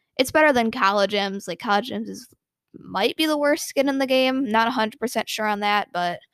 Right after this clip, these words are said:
Golden Emz is fine, and yeah, it's definitely Emz's best skin. So next up is Rosa, and no skin wins, 'cause Rosa is the only brawler without a skin, so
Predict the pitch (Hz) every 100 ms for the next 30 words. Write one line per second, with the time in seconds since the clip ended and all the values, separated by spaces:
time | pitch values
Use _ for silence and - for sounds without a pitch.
0 | _ _ _ _ _ _ _ _ - 392
1 | 320 311 294 262 240 - 214 214 214 214
2 | 214 214 208 190 190 190 190 - _ _
3 | 233 240 254 - - 240 240 226 208 202
4 | 202 196 185 180 180 - - 233 233 277
5 | _ _ _ _ _ _ _ - 262 277
6 | 294 - 262 254 - 208 202 196 226 247
7 | 107 220 254 269 262 254 247 254 277 -
8 | - 208 220 220 214 208 - - - -
9 | - 220 233 - 226 208 220 214 220 254
10 | - 180 208 208 214 208 202 190 185 -
11 | 233 247 233 226 226 220 202 185 185 -
12 | - 254 254 247 247 285 240 208 196 190